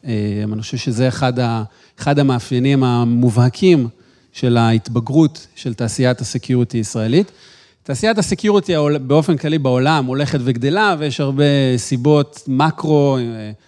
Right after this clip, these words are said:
קוביד, ומעבר לקלאוד, ו-work from home, וכל הדברים האלה, ו-, ולא צריך, אה, להכביר במילים. אבל אני חושב שהיזמים הישראלים, אה, מנצלים את ה-, את הגדילה הטבעית, אה, בתעשיית הסקיוריטי העולמית, ומזהים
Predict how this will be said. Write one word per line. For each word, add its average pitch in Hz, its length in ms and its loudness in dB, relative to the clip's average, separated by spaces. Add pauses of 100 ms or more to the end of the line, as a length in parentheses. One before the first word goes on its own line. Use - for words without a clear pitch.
(240)
קוביד, 180 520 0
ומעבר 120 420 -2
לקלאוד, 170 760 0
ו-work 127 280 0
from 131 180 0
home, 190 220 4
וכל 143 240 0
הדברים 131 300 -2
האלה, 170 260 4
ו-, 117 340 -6 (120)
ולא 127 300 -4
צריך, 127 320 -4
אה, 120 120 -2
להכביר 135 500 0
במילים. 123 440 2 (420)
אבל 117 80 -10
אני 127 60 -6
חושב 170 160 -2
שהיזמים 135 480 0
הישראלים, 123 640 0
אה, 110 300 0
מנצלים 113 760 0
את 127 140 -4
ה-, 117 200 -2 (240)
את - 100 -8
הגדילה 127 520 -2
הטבעית, 147 640 -2 (480)
אה, 117 580 2
בתעשיית 120 460 -2
הסקיוריטי 139 600 -2
העולמית, 120 480 0 (380)
ומזהים 131 760 4